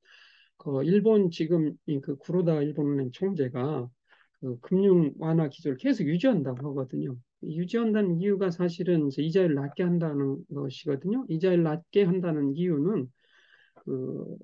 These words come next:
공채 비용이 많이 들어요, 일본에서. 근데 이제 당장 쓸 돈도 이제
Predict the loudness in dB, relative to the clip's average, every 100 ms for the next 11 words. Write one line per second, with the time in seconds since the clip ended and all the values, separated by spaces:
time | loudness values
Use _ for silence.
0 | _ _ 4 4 2 -2 2 0 2 0
1 | -4 0 4 6 4 -2 -2 -4 -6 -6
2 | -8 -8 -4 -4 -6 _ _ _ _ 0
3 | 4 4 4 0 -2 2 4 6 4 2
4 | -4 -4 2 2 4 0 -4 _ _ -6
5 | -6 -10 _ -2 0 -2